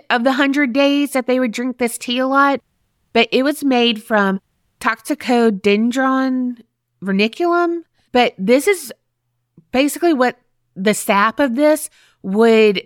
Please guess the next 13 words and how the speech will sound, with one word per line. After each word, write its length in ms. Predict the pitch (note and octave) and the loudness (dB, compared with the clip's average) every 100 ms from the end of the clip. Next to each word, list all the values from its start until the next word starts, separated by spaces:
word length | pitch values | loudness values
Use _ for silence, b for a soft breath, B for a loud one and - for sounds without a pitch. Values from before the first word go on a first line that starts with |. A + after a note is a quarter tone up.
| - | -6
be 180 | A3 A3+ | -2 0
what's 540 | G3+ G3 - - - - | 0 -2 -4 -12 -16 -10
like 200 | - F#3+ | -8 -2
a 60 | F#3 | -2
wood 420 | E3 G3 G#3+ G#3+ - - | 0 2 2 0 -4 -6
lacquer 720 | F#3 F#3 F3+ - B3+ B3 B3 - - | -2 0 -2 -2 -2 -2 -4 -10 -4
in 360 | G#3 F#3+ F#3 | -2 0 -2
Japan. 680 | D#3+ F#3 - D#3 C3 B2 D#3+ _ _ _ _ _ _ _ _ | -6 -8 -8 -8 -10 -14 -18 _ _ _ _ _ _ _ _
So 140 | - | -2
just 220 | G#3+ C#4 | 0 0
think 180 | D#4+ D4 | 0 0
about, 400 | C4+ A3 G#3 F#3+ | 2 2 2 0
like, 260 | F#3+ F3+ | -2 -2